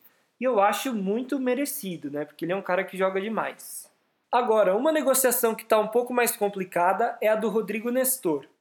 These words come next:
A renovação com o Rodrigo Nestor já vem sido arrastada desde o ano passado e tá complicado de conseguir chegar a um acordo. O Belmonte explicou que o problema é o seguinte: o São Paulo faz uma proposta e os representantes do Nestor demoram muito tempo pra responder.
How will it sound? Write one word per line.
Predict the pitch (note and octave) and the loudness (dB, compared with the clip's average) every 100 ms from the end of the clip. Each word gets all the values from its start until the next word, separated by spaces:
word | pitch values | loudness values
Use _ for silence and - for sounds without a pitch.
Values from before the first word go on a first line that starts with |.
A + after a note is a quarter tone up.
| - | -2
A | G#3+ | 0
renovação | B3 B3+ B3+ C4 - D#4 | 2 2 2 2 2 0
com | - C#4 | 0 0
o | |
Rodrigo | A#3+ G3 A3 G3+ | 2 0 -2 0
Nestor | G3+ F#3 - A#3 | 0 -2 0 0
já | G3 G3+ | 2 0
vem | G3 G#3+ C4 | 0 -2 -2
sido | - - A#3 G#3+ | -2 -4 0 2
arrastada | G3 F#3 - A3+ G#3+ | 2 2 2 2 2
desde | E3+ G3+ D4+ C4 A3+ | 0 0 0 -2 0
o | B3 | 0
ano | A#3 | 0
passado | A3+ A#3 A3+ - E3+ C#3+ - A#2+ _ _ _ | 2 2 2 2 2 2 -2 -14 _ _ _
e | E3+ | 0
tá | F#3+ | 0
complicado | F#3+ A3+ A#3+ A#3+ A3+ A3+ | 0 -4 -4 2 2 2
de | G3+ | -6
conseguir | A#3 A#3+ A3+ F#3+ G3 | -8 -8 -8 -8 -6
chegar | A3+ G#3 G3+ | -6 2 2
a | |
um | G#3 | 4
acordo. | A#3+ - D#3 C#3 - _ _ _ - | 0 -2 -6 -6 -10 _ _ _ -6
O | |
Belmonte | F#3+ A3+ A#3 C4 D4+ B3+ | 0 2 2 0 0 -2
explicou | - F#3 - A3 A#3 A3 | -6 -6 -6 0 0 0
que | - | -8
o | |
problema | G3+ A3 G3+ A#3+ B3 | -2 -2 0 0 0
é | |
o | |
seguinte: | A#3+ B3 G3 F3 D3+ - - _ - | 0 -4 -6 -6 -6 -10 -12 _ -6
o | |
São | F#3+ A3 A3 | 0 0 2
Paulo | B3 A#3+ | 2 2
faz | A#3 A#3+ B3+ C4 | 0 2 2 2
uma | C4 B3+ | -2 -2
proposta | B3+ G#3+ - E3+ G3 - B3 B3+ - _ | 0 -2 2 2 2 0 -2 -2 -8 _
e | A3+ | -4
os | A#3 | -2
representantes | B3+ B3+ C4 C4 B3+ B3 B3+ C4 | -2 -2 -4 -2 -2 0 0 -2
do | A#3+ | -4
Nestor | A#3 G#3+ - A3 A3 | -2 -4 -2 -2 -2
demoram | A#3 A3 A#3+ B3+ | -2 0 0 0
muito | G#3+ A#3 D4+ F4 - | -2 -2 -2 -4 -8
tempo | - A#3+ B3 | -4 -4 -4
pra | A3+ B3 | -4 -2
responder. | A#3+ A#3+ C4+ B3+ G3 D3+ - | -2 -2 0 0 -2 -4 -8